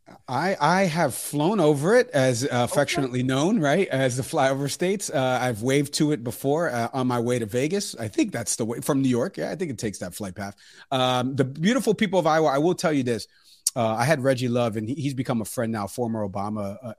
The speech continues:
Speaker 1: aide, and he was telling me some stories about Iowa and, like, the good people there. And after I came on you guys' show, uh, a few months back,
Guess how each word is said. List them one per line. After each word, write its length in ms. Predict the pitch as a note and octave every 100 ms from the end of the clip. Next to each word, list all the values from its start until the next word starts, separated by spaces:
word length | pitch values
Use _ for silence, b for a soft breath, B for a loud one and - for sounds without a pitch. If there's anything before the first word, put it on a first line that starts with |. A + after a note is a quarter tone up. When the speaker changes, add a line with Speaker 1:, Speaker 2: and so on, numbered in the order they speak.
| -
Speaker 1:
aide, 260 | G#2+ G2+ -
and 320 | A#2 A2 G2+ - _ _
he 140 | - E3
was 100 | F#3+
telling 220 | F#3 D#3+
me 80 | C#3+
some 180 | - A#2
stories 420 | - A#2+ B2 A2
about 260 | A2 G#2+ -
Iowa 300 | G#2+ A2+ B2
and, 100 | A2
like, 160 | G#2
the 80 | -
good 260 | F#2+ A#2+ A2
people 380 | - B2 B2 A2
there. 400 | A2 A#2+ C3+ D3+ _ _ _ _ -
And 400 | C#3+ C3+ B2 A#2+
after 260 | D#3+ B3 A3
I 80 | D3+
came 280 | - D#3
on 140 | C3 A#2
you 100 | A#2+
guys' 280 | A#2+ G2+ G2
show, 440 | - A2 G2 G2
uh, 140 | A#2 G#2
a 60 |
few 320 | - B2+ A2+ G#2
months 320 | A#2+ G#2+ -
back, 340 | A2 G#2 F#2+